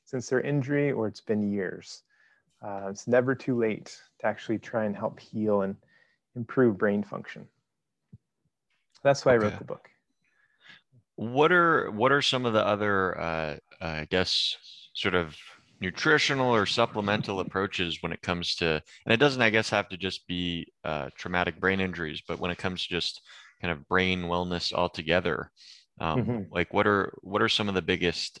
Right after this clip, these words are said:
Speaker 2: uh, things that you like to focus on with patients?
Speaker 1: Yeah, I,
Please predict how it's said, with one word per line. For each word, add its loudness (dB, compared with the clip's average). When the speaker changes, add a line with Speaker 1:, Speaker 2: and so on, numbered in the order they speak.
Speaker 2:
uh, -6
things -4
that -4
you -10
like -4
to -12
focus -6
on -8
with -10
patients? -10
Speaker 1:
Yeah, 6
I, 6